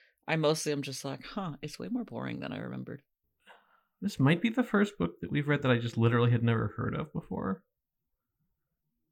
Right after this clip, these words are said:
Speaker 2: Um, I was trying to think about it, 'cause, like, we talked about how Hatchet was also really common for you to read in school, and that's not true of where I grew up. We had other things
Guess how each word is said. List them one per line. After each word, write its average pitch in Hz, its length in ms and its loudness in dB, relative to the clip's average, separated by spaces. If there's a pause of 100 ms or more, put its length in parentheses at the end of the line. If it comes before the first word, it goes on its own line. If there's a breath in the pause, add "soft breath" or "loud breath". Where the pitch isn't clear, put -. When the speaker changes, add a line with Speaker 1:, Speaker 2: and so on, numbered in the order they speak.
(300)
Speaker 2:
Um, 120 720 6
I 131 60 4
was 127 100 4
trying 143 240 4
to 127 40 4
think 110 240 0
about 73 300 -4
it, - 140 -10
'cause, 147 160 -2
like, 139 160 6
we 147 80 4
talked 156 260 4
about 123 220 2
how 110 400 6 (1120 soft breath)
Hatchet - 460 4
was 107 120 0
also 113 320 0
really 120 220 0
common 60 580 -2
for - 560 -6 (160)
you 117 380 -2
to 120 160 -4
read 120 500 -4 (100)
in 123 200 -2
school, 120 720 -4 (840)
and 117 100 4
that's 110 160 2
not 110 200 2
true 117 320 -2
of 107 80 -8 (500)
where 120 120 4
I 127 120 10
grew 113 200 2
up. 107 160 0
We 117 80 2
had 107 180 2
other - 180 -4
things - 600 -8